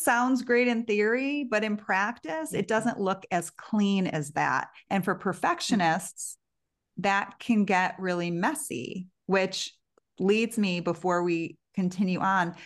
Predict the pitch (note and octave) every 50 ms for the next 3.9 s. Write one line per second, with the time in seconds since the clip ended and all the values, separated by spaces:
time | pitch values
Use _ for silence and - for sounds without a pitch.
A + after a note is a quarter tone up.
0 | - - _ _ - A#3 F#3 F3+ - A#3 C4 D4 - - - - G3+ A3 G3+ G#3
1 | F3+ F3 F3+ - F#3 F3+ F3+ - F#3+ F#3 F#3 F#3 F#3+ F#3 F3+ G3 G3+ G3 G3+ -
2 | F#3+ F3+ E3+ D#3+ D#3+ D#3 - - _ _ _ _ _ _ _ F3 E3 D#3 D3+ D3+
3 | D3 D#3 D3+ D#3 D#3+ D#3 D#3 D#3 E3 D#3 D3 D3 D3 - - - - -